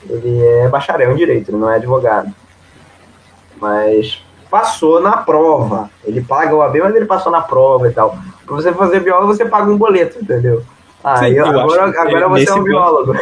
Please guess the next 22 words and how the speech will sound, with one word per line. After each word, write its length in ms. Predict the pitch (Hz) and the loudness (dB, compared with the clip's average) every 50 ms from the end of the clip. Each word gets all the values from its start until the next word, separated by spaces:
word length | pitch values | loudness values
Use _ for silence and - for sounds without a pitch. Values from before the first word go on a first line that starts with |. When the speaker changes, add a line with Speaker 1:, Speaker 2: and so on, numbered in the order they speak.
| - - | -2 -2
Speaker 1:
<laughs> 160 | 156 - 160 | -2 0 0
Speaker 2:
nesse 280 | 143 139 143 - - 190 | -2 -2 -2 -2 -2 -4
ponto, 540 | 185 - 139 135 139 156 160 - 208 220 214 - | -2 0 0 2 2 2 2 0 0 0 0 0
eu, 300 | 170 170 180 190 196 202 | 2 4 4 4 4 4
eu, 260 | 196 185 180 185 180 180 | 4 4 4 2 2 2
eu, 400 | 190 185 190 196 196 202 202 185 - 185 | 2 4 4 6 6 6 6 4 4 2
eu 80 | 160 | 0
con-, 280 | 160 - - 185 190 180 | 0 0 0 0 0 2
eu 520 | 180 165 165 165 165 165 165 160 160 156 156 | 2 4 4 4 4 4 4 4 2 2 0
concordo 400 | - 165 165 - 165 165 165 - | -2 -4 -2 -2 -2 -2 -4 -4
com 120 | - 165 | -2 -2
você, 280 | 180 202 - - 180 165 | -2 -2 -2 -2 -2 0
Michelotto, 460 | 151 139 131 - 123 117 110 107 - - _ _ _ - _ _ _ | 0 -2 -2 -2 -2 -2 -2 -2 -4 -8 _ _ _ -20 _ _ _
de 120 | - 127 120 | -8 -8 -8
que 240 | 120 - 131 127 131 127 - | -4 -2 -2 -2 -2 -4 -4
provavelmente 560 | - 180 214 220 220 214 196 185 175 180 180 180 | 0 0 2 4 4 4 4 2 2 2 2 2
deveria 400 | 175 175 170 170 170 170 170 175 | 2 2 4 4 4 4 4 4
ter 200 | 175 - 180 180 | 2 0 -2 0
uma 180 | 180 180 180 | 0 0 0
prova 400 | 202 - 151 139 143 156 165 185 | 0 0 0 2 2 2 2 0
de 120 | 175 185 202 | -2 -2 -4
capacitação 1120 | 202 202 208 202 175 160 - - 156 156 - 151 151 - - - 151 135 127 139 170 233 | -4 -6 -4 -2 -2 -2 -4 -6 -8 -4 -2 -2 -2 -2 -4 -4 -2 0 2 2 0 0